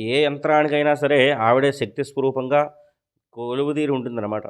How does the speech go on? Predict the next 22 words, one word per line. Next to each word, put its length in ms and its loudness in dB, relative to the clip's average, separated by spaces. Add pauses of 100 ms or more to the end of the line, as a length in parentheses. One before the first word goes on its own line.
(1080)
అది 160 -12
గతంలో 380 -4
అంటే, 260 2
గతంలో 520 0
చెప్పినటువంటి 560 -4
యంత్రాలు, 640 0
యంత్ర 280 -6
స్వరూపంలో 460 -2
ఉన్నది 220 0
ఆవిడే. 320 0 (640)
మనకు 260 -2
అన్వయం 320 2
చేసుకోవచ్చు 460 -2
అన్నమాట. 180 -2
నీకు 560 2
భుక్తినిచ్చేటటువంటి 1300 -2 (240)
ఏ 160 6
ఒక్క 280 0
ఈ 140 0 (140)
చిన్న 200 0
పరికరమైనా 640 0
సరే, 380 -4